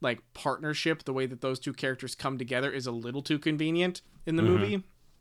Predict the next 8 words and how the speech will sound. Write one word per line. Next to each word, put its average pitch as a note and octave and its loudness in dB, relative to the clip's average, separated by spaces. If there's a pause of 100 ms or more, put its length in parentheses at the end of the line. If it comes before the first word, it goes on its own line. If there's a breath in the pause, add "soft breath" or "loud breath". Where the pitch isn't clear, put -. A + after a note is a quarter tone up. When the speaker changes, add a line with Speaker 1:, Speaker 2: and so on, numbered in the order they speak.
(200)
Speaker 1:
and C3+ 0 (200)
that C3+ 8 (120)
is, C3 0 (340)
just - 2
doesn't E3 2
feel D#3 4
quite F3+ 6
earned. F#3+ 2